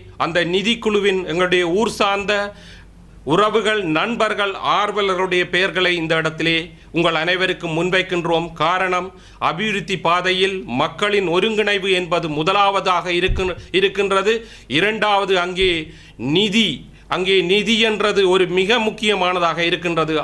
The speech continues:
அதன் கையாளுகை என்பது அதைவிட முக்கியமானது என்ற வகையில் அதனையும் இந்த, அம், ஊடகங்களுக்கு மத்தியில் நிச்சயம் வெளியிட வேண்டும் என எங்களுடைய, அம்,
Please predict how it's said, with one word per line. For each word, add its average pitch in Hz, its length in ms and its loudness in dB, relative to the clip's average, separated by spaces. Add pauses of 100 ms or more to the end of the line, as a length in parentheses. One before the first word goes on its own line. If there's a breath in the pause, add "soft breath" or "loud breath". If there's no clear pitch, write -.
அதன் 160 220 -2 (100)
கையாளுகை 208 680 0
என்பது 160 320 -4 (440 loud breath)
அதைவிட 208 400 2 (100)
முக்கியமானது 170 580 0
என்ற 151 220 0
வகையில் 151 360 0 (360 loud breath)
அதனையும் 190 440 0 (220)
இந்த, 165 140 0 (720 loud breath)
அம், 151 160 0 (160)
ஊடகங்களுக்கு 190 1000 0 (100)
மத்தியில் 185 480 0
நிச்சயம் 190 420 0
வெளியிட 185 300 2 (100)
வேண்டும் 170 300 0
என 156 100 2 (220)
எங்களுடைய, 160 420 2 (600 loud breath)
அம், 156 200 0